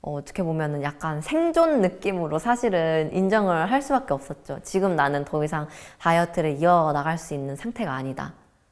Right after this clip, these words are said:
라는 거를 겨우겨우 그 끝에는 좀 인정을 자포자기의 심정으로 할 수밖에 없었던 것 같아요. 처음에는 이제 그런 식으로, 어,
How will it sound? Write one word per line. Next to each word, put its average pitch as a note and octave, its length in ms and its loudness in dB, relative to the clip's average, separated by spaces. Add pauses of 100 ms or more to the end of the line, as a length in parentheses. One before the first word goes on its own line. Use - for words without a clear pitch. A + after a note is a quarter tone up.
(280)
라는 E3+ 240 0
거를 D3 280 -2
겨우겨우 F#3 460 6
그 E3+ 120 -8
끝에는 F#3+ 340 -4
좀 D3 160 -4
인정을 E3 600 0 (760)
자포자기의 A#3+ 560 6
심정으로 A#3 400 2
할 A3 100 -6
수밖에 - 300 0
없었던 F3+ 300 -4
것 D#3+ 40 -10
같아요. D#3+ 360 -10 (120)
처음에는 E4+ 560 8
이제 F#3+ 140 4
그런 C#4+ 400 8
식으로, C4 480 4 (380)
어, D#3+ 800 2